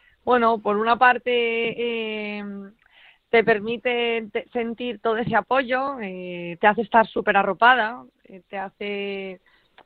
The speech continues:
poder disfrutarlo al máximo. Y bueno, está claro que al mismo tiempo ponerte esa presión extra porque, bueno, quieres dejar el listón alto y, y quieres poder enseñar todo ese trabajo que hay detrás.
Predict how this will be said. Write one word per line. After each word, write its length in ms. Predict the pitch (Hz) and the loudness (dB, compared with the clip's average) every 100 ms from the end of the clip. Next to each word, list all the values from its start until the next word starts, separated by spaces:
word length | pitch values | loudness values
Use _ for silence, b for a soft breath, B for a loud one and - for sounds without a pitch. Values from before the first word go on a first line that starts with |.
| _ | _
poder 240 | 226 233 | 2 2
disfrutarlo 520 | 247 - 240 233 220 | -2 -6 0 2 2
al 100 | 226 | 0
máximo. 520 | 226 254 - 220 247 - _ b b b b _ | -2 -6 -8 -8 -10 -12 _ b b b b _
Y 100 | 240 | -4
bueno, 200 | 233 214 | -2 -2
está 200 | - 208 | -4 0
claro 200 | 202 202 | 2 2
que 60 | |
al 80 | 202 | 0
mismo 280 | 196 208 202 | -2 -4 -4
tiempo 420 | 202 196 208 208 | -4 -4 -2 -2
ponerte 340 | 208 196 190 214 | -2 -6 -6 -6
esa 160 | 214 | -6
presión 340 | 196 202 208 190 | -6 -8 -8 -8
extra 320 | 190 - 208 | -8 0 0
porque, 440 | 196 185 190 180 | 0 -4 -4 -2
bueno, 340 | 180 180 185 - | -2 -4 -6 -10
quieres 640 | 180 175 180 175 175 175 _ | -8 -6 -4 -4 -6 -8 _
dejar 360 | 185 185 196 | -4 2 2
el 100 | 196 | 2
listón 340 | 196 196 208 202 | 0 0 2 4
alto 500 | 208 208 220 226 262 | 4 2 -2 -2 -4
y, 540 | 220 190 185 180 180 - | -8 -8 -8 -12 -14 -14
y 120 | 185 | -8
quieres 300 | - 180 185 | -2 -2 -2
poder 300 | - 185 180 | -2 -2 -2
enseñar 480 | 185 190 185 190 185 | -4 -2 2 0 0
todo 200 | 190 185 | -2 -4
ese 180 | - 190 | -6 -2
trabajo 380 | 185 180 180 | 2 2 0
que 120 | 190 190 | 0 0
hay 100 | 185 | 0
detrás. 420 | 175 180 185 | -2 -2 -2